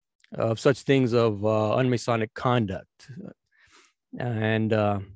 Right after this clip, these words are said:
and if these Masons have been found not guilty, suspended, expelled, or just reprimanded. Uh, we also get to vote on new resolutions written by the members themselves in order to amend an old law or to maybe get rid of an old law that just i-, isn't working.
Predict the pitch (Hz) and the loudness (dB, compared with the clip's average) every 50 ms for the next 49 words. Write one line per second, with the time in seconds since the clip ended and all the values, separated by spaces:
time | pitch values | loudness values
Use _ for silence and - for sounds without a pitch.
0 | - - _ _ _ _ - - 113 127 127 - - 127 110 123 131 135 131 - | -20 -20 _ _ _ _ -4 0 2 2 2 2 2 2 2 4 4 4 4 2
1 | 143 120 - 123 120 110 120 113 - - 123 117 117 117 113 113 110 110 110 113 | 0 2 2 2 2 2 0 0 2 2 4 4 4 4 2 2 2 2 0 0
2 | 110 104 98 113 117 110 - - 110 - - - - - 113 110 107 101 104 98 | 0 0 2 2 2 2 0 -4 -10 -16 -16 -10 -4 -2 0 0 0 -2 -4 -6
3 | - - - 120 113 107 110 107 104 101 98 90 104 107 95 - - 113 117 117 | -8 -4 0 2 4 4 4 2 2 0 -2 -2 -2 -4 -4 -2 0 0 0 0
4 | - - 98 92 92 92 92 92 90 - _ _ _ _ _ _ _ _ _ _ | -2 -6 -8 -8 -6 -6 -6 -8 -10 -12 _ _ _ _ _ _ _ _ _ _
5 | _ _ _ _ - - 113 113 127 151 165 190 180 - 175 143 147 151 139 - | _ _ _ _ -2 0 2 4 6 6 8 6 6 4 2 4 4 4 2 2
6 | - 147 147 143 139 135 123 113 107 123 147 160 170 160 156 143 131 127 135 139 | 4 4 6 6 6 6 4 2 4 6 8 8 8 8 8 6 6 6 6 6
7 | 147 151 143 147 131 117 127 123 143 190 175 - 131 110 98 110 131 135 131 113 | 6 6 6 6 6 6 6 6 4 4 2 0 -2 0 2 2 2 2 2 2
8 | 120 120 120 117 110 110 117 123 123 127 117 104 110 101 95 - - 143 165 170 | 2 2 2 2 2 0 0 0 0 0 0 -2 -4 -6 -6 0 2 4 6 6
9 | 139 113 101 98 - _ _ _ _ _ _ _ _ - 117 117 127 131 135 113 | 4 4 0 -4 -10 _ _ _ _ _ _ _ _ -2 0 2 2 2 2 2
10 | - 131 123 117 113 113 123 127 123 117 110 107 117 127 131 123 113 117 113 117 | 2 2 2 2 2 2 2 2 0 0 0 2 2 2 2 2 4 4 4 6
11 | 123 139 147 135 123 113 113 110 110 104 - - 110 110 110 123 123 120 123 120 | 6 4 4 4 4 4 2 2 0 -2 -4 -6 -4 -2 -2 -2 -2 -2 -2 -2
12 | 120 110 104 - _ _ _ _ _ _ _ _ _ - 143 139 113 113 131 151 | -2 -2 -4 -8 _ _ _ _ _ _ _ _ _ 2 2 2 4 6 6 8
13 | 160 151 131 123 110 95 98 117 120 120 113 110 113 123 123 117 110 110 107 104 | 8 8 6 4 4 0 -6 -14 -16 -12 -10 -8 -4 -2 -2 0 0 0 0 0
14 | 101 104 101 104 104 101 98 113 110 - - - - 131 117 117 - 135 120 113 | 2 0 0 0 0 -2 -4 -6 -8 -8 -8 -8 -6 -6 -6 -4 -2 -2 0 0
15 | 117 104 98 92 117 151 170 - - 123 - | 0 -2 0 2 2 2 2 0 -2 -8 -8